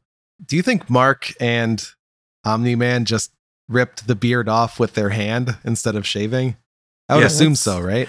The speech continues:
Speaker 2: I mean, you don't have to prove that you're a Viltrumite to anyone, but I would, I would imagine that's how they all do it.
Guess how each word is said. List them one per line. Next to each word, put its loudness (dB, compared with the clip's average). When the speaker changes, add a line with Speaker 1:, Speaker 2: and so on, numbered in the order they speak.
Speaker 2:
I 2
mean, 2
you 4
don't 2
have 2
to 0
prove 2
that 0
you're 2
a 0
Viltrumite 0
to -2
anyone, 0
but -2
I 0
would, -2
I 0
would 0
imagine 0
that's -2
how -2
they 0
all 0
do 0
it. -2